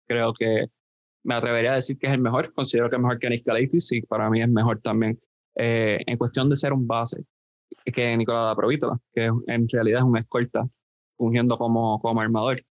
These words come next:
Eh, va a tener buena competencia con estos jugadores, aparte de otros como Dylan Ennis, que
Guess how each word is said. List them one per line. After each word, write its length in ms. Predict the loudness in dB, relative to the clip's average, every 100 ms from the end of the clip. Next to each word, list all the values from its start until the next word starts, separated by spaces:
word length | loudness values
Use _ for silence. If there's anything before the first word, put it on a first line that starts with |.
| _ _ _ -6
Eh, 520 | -2 0 2 0 -2 -4 _ _ _ _ -4
va 60 |
a 40 | -2
tener 380 | 0 0 0 -2
buena 360 | -4 0 0 0
competencia 640 | -2 0 0 0 0 -2
con 180 | -2 -2
estos 180 | -2 0
jugadores, 500 | 2 2 2 0 0
aparte 340 | -2 -2 0
de 80 | 2
otros 180 | 2 -2
como 260 | -2 0 2
Dylan 300 | 2 2 2
Ennis, 260 | 0 0
que 120 | 0